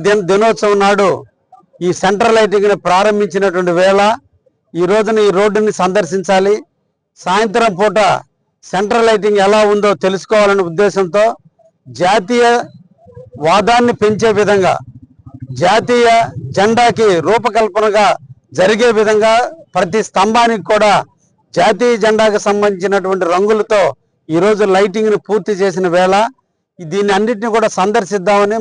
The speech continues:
మా తెలుగుదేశం కుటుంబ సభ్యులు, బీజేపీ, జనసేన సభ్యులు అందరం కూడా ఇక్కడికి విచ్చేసి దీన్ని సందర్శించడం కూడా జరిగింది. అతి తొందరలో రాష్ట్ర మంత్రివర్యులు ఆర్ఎండ్బి శాఖ మంత్రి బీసీ జనార్దన్ రెడ్డి గారి చేతుల మీదుగా దీన్ని ప్రారంభించడం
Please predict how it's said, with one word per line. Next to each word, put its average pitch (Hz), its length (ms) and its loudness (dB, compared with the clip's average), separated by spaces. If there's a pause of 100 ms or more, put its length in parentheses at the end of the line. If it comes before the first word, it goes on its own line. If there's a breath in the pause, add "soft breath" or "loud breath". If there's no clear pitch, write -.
మా 196 80 2 (140)
తెలుగుదేశం 202 560 -2
కుటుంబ 196 280 -4 (100)
సభ్యులు, 190 340 -2 (100)
బీజేపీ, 196 400 -4 (120)
జనసేన 190 500 -2
సభ్యులు 170 340 -2
అందరం 202 240 -4 (100)
కూడా 190 160 0 (460 soft breath)
ఇక్కడికి 165 420 -4
విచ్చేసి 196 460 -2
దీన్ని 185 260 0
సందర్శించడం 185 680 -2
కూడా 175 140 0 (100)
జరిగింది. 196 420 -2 (460)
అతి 170 300 -2 (120)
తొందరలో 220 460 2 (800)
రాష్ట్ర 214 440 -2
మంత్రివర్యులు 214 640 0 (140)
ఆర్ఎండ్బి 208 400 0
శాఖ 196 340 0
మంత్రి 190 320 -2 (480)
బీసీ 208 320 -4 (100)
జనార్దన్ 202 400 0
రెడ్డి 190 200 0
గారి 180 240 0
చేతుల 196 320 -2
మీదుగా 196 340 0 (500)
దీన్ని 185 280 2
ప్రారంభించడం 202 760 0